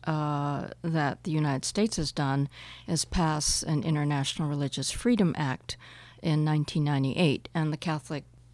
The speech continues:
bishops were very much involved in promoting that legislation. So under that act, there are these annual reports put out by the U S Commission on International Religious Freedom,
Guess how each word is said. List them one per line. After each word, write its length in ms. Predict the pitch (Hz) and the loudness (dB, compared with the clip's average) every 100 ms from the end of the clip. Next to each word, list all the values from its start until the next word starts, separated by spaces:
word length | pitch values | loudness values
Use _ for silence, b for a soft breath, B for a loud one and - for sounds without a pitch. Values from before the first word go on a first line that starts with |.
| - | -6
bishops 400 | 165 170 160 - | -2 -2 -2 -4
were 100 | 185 | -6
very 260 | 156 147 143 | -4 -4 -4
much 280 | 147 139 - | -4 -6 -4
involved 500 | 147 143 135 139 - B B B | -4 -4 -4 -6 -12 B B B
in 100 | 160 | -4
promoting 440 | 165 160 160 156 143 | 2 2 4 2 2
that 220 | 139 - | -2 -2
legislation. 760 | 139 - 151 139 127 - - - B B B B B | -4 -4 -4 -4 -4 -6 -8 -10 B B B B B
So 540 | B - 202 180 170 - | B 8 10 10 8 6
under 280 | 214 214 220 | 6 6 6
that 340 | 196 185 170 - - 180 | 8 6 6 2 0 6
act, 480 | 185 185 - - - | 6 6 0 -10 -8
there 680 | 156 160 156 151 151 143 143 - | -2 0 2 2 2 0 -2 0
are 200 | 156 151 | 0 0
these 360 | 147 143 139 - | -2 -2 -4 -4
annual 340 | 160 156 151 | -2 -2 -2
reports 580 | 151 143 - 220 269 - | -4 -6 -2 0 0 -6
put 180 | - 185 | -4 0
out 260 | 170 165 - | 2 0 -2
by 220 | 151 151 | -2 -2
the 80 | 147 | 0
U 220 | 147 147 | 0 0
S 240 | 143 - | 2 0
Commission 460 | - 151 143 - 151 | 0 2 2 2 2
on 140 | 143 | 4
International 600 | 143 139 147 143 139 147 | 2 2 2 2 -2 -2
Religious 380 | 143 139 131 135 | -2 -2 -2 -4
Freedom, 420 | - 208 220 233 | 0 2 4 2